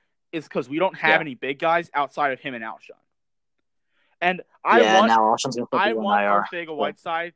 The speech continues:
Speaker 1: to play, and I think we should. I know you don't like him. I like him, but I think we should give him the first four games,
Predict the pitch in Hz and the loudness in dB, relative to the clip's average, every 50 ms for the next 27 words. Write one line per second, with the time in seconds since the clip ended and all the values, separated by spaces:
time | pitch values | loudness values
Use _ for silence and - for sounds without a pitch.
0 | _ _ - 170 156 151 143 139 127 117 113 _ _ _ _ _ _ _ _ - | _ _ -14 -12 -12 -10 -12 -12 -16 -18 -20 _ _ _ _ _ _ _ _ -8
1 | 165 160 156 160 170 180 190 180 _ - 151 147 143 139 147 151 - 175 147 160 | -4 -2 0 0 0 -2 -4 -10 _ -14 -12 -10 -8 -8 -8 -8 -10 -12 -12 -12
2 | 170 - 151 - _ _ _ _ _ _ - 180 185 190 175 170 170 175 170 165 | -16 -16 -18 -20 _ _ _ _ _ _ 0 0 2 2 2 0 0 -2 0 2
3 | 165 160 160 170 151 151 - - 160 170 170 165 156 151 - 156 139 131 _ _ | 2 0 0 -2 -8 -8 -2 2 2 4 4 4 0 0 -2 -12 -14 -16 _ _
4 | _ _ - 175 170 - 156 165 - - 214 220 220 _ _ _ _ _ _ _ | _ _ -8 -8 -6 -6 -6 -8 -8 -8 -12 -12 -14 _ _ _ _ _ _ _
5 | _ 147 139 139 165 190 185 - 214 165 190 180 170 - 180 165 156 147 - 156 | _ -20 -16 -12 -12 -10 -10 -10 -10 -6 -4 -4 -4 -6 -10 -10 -10 -8 -4 -2
6 | 156 175 190 - - 180 180 185 180 160 196 190 180 151 131 120 117 - | -2 -2 -4 -6 -8 -6 -6 -6 -4 -4 -6 -6 -6 -6 -8 -10 -14 -16